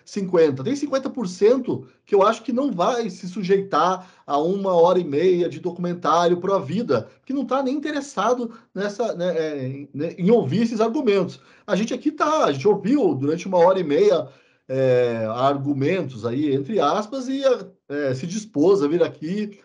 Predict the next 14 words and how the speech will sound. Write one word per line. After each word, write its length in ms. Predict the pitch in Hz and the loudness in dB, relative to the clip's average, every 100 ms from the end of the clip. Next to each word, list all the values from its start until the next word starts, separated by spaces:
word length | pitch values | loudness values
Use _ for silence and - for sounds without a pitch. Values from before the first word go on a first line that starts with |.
| _ - | _ -6
como 200 | 165 160 | 0 4
o 20 | |
Evandro 240 | 170 175 | 4 2
falou, 320 | - 156 151 | -2 -2 0
a 40 | 156 | 0
Gazeta 340 | 131 175 185 | -2 -4 -6
do 100 | 143 | -8
Povo 480 | 135 160 147 131 131 _ _ _ _ - | -2 0 0 -4 -8 _ _ _ _ -16
já 320 | 107 147 185 | -4 0 2
rebateu 720 | 214 151 127 135 151 156 - - _ - | 0 0 -2 0 0 0 -2 -10 _ -4
vários 460 | 123 170 208 160 | 2 2 2 0
argumentos 520 | 151 143 120 156 - | -4 -4 -2 -2 -4
aí 220 | 117 123 135 | -6 -4 -4
de 380 | 113 127 110 | -2 -2 -4